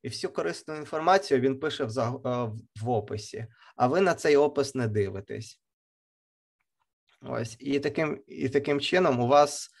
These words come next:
от така штука відбувається. Ще от часто, часто буває, е, дуже незручно, от кажуть, що в Google в-, в-, важко потрапити в десятку і так далі, і так далі. Чому важко потрапити в десятку? Тому що у вас є ознаки, наприклад,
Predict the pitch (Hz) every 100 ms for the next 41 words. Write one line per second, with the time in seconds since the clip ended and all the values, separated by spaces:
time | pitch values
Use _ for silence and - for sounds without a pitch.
0 | - - - 113 - - - 131 113 113
1 | 113 117 107 104 104 104 107 - - -
2 | - - - 185 180 180 - - 156 151
3 | - 139 135 - _ - 147 - 127 127
4 | 127 135 135 123 120 _ _ _ _ -
5 | 120 127 120 - 117 143 143 147 143 160
6 | 190 139 127 - 143 131 135 - 113 113
7 | 180 185 147 123 127 120 117 127 123 120
8 | 117 143 139 - 113 127 180 196 165 143
9 | 135 117 120 - 165 170 - 120 110 113
10 | 120 117 120 113 113 110 107 107 - -
11 | - 147 160 165 160 - 147 147 151 151
12 | 151 147 139 147 214 226 - 135 147 -
13 | 147 147 - 151 - - 131 143 196 240
14 | 135 127 123 123 120 113